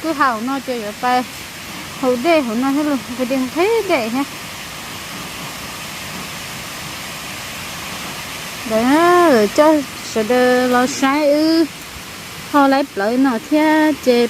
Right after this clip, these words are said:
bê. Họ, à, ư họ chế bê.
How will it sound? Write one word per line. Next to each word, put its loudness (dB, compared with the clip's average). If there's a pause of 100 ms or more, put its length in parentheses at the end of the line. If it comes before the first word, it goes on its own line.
bê. 4 (720)
Họ, 6 (1400)
à, 4
ư 6
họ 8
chế 4
bê. 6